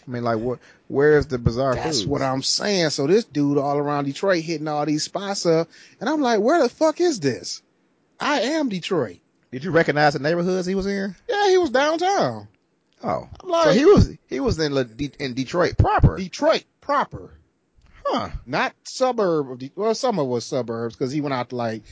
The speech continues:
Speaker 2: Dearborn for, uh,
Speaker 1: Halal.
Speaker 2: you kn-, what?
Speaker 1: Halal.
Speaker 2: I guess.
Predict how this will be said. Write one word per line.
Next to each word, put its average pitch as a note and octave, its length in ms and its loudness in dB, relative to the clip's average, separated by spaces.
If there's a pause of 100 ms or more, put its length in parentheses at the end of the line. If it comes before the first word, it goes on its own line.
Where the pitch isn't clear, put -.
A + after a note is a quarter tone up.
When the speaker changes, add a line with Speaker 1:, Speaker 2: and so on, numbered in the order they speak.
(320)
Speaker 2:
Dearborn B2+ 580 2
for, A2+ 1000 -6
uh, A#2 40 -12 (1300)
Speaker 1:
Halal. A2 560 0
Speaker 2:
you C#3+ 240 -6
kn-, B2+ 460 -14
what? F3 300 -2 (600)
Speaker 1:
Halal. A2+ 540 -4 (920)
Speaker 2:
I - 60 -16
guess. C3+ 560 -6